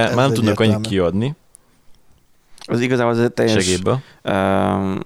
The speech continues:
Speaker 3: nyug-, nyugdíjrendszer igazából nem működik jó
Speaker 2: Hát
Speaker 3: formán
Speaker 2: eddig
Speaker 3: szinte
Speaker 2: szopták a
Speaker 3: sehol se.
Speaker 2: nyugdíjrendszert, most már abba sem maradt pénz, szóval most már jön az, hogy valahogy akkor a segélyt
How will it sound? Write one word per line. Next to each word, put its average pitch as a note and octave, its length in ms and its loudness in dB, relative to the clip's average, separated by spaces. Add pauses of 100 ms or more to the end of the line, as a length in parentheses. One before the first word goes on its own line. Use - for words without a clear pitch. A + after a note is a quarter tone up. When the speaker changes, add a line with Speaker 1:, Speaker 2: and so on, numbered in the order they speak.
(380)
Speaker 3:
nyug-, G2 300 -2
nyugdíjrendszer G2 800 0
igazából G2 560 -2
nem F#2+ 120 0
működik F#2+ 520 -4
jó G2 140 -8
Speaker 2:
Hát - 100 -4
Speaker 3:
formán - 160 -2
Speaker 2:
eddig G#2 120 0
Speaker 3:
szinte D#3+ 220 0
Speaker 2:
szopták G#2 160 0
a G#2 40 -6
Speaker 3:
sehol - 180 0
se. - 40 2
Speaker 2:
nyugdíjrendszert, D#3+ 640 -2
most B2 200 -8
már G2 300 -2 (120)
abba A2+ 220 -2
sem A#2+ 180 -2
maradt B2+ 280 -2
pénz, C#3 220 -2
szóval G2+ 500 -2 (920)
most - 180 -10
már G#2 100 0
jön G#2 120 0
az, G#2+ 140 -4
hogy G2+ 120 -8
valahogy G2 300 2
akkor F#2+ 280 -2
a F#2+ 220 0
segélyt F2+ 500 -8